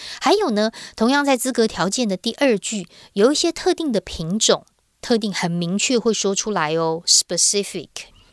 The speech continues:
品种breed是不包括的，可能因为这些品种啊，它可能本来寿命就比较短，或者是比较多病，我们可能要选择一个宠物狗或宠物猫的时候，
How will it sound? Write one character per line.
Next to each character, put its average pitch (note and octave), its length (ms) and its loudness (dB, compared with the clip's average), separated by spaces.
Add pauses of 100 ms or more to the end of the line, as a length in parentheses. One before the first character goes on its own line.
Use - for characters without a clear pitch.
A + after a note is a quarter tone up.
品 A3+ 320 2
种 G3 280 2 (280)
breed A3 500 0 (400)
是 - 160 2
不 G#3+ 100 -4
包 G3 240 0
括 G3 300 -2
的， - 140 -12 (160)
可 - 120 -6
能 F3+ 200 -4
因 A3 160 0
为 A3+ 160 0
这 A3+ 120 2
些 G#3+ 220 0
品 F#3+ 260 -4
种 F3 240 0
啊， D#3 160 -2
它 F#3+ 200 -2
可 - 180 -8
能 D#3+ 140 -8
本 D3+ 100 -6
来 D3 100 -8
寿 A3+ 320 4
命 G#3 280 -2 (240)
就 D4 160 0
比 E3 140 -6
较 F#3 260 0
短， - 220 -6 (340)
或 C#4+ 140 0
者 G#3+ 100 0
是 A3+ 240 -4
比 F#3 140 -6
较 A3+ 240 2
多 G#3 280 -2
病， G3+ 300 -2 (120)
我 D#3+ 80 -8
们 F3 280 -8
可 - 160 -8
能 E3 100 -6
要 F#3+ 160 -2
选 D#3+ 220 -6
择 E3 100 -8
一 E3+ 60 -4
个 F#3 100 0
宠 E3+ 200 -6
物 F#3+ 160 -4
狗 D#3 160 -6
或 G3 140 -6
宠 D#3 200 -8
物 F#3+ 120 -4
猫 F3+ 220 -2
的 D#3+ 100 -6
时 D3+ 180 -4
候， D#3+ 200 -8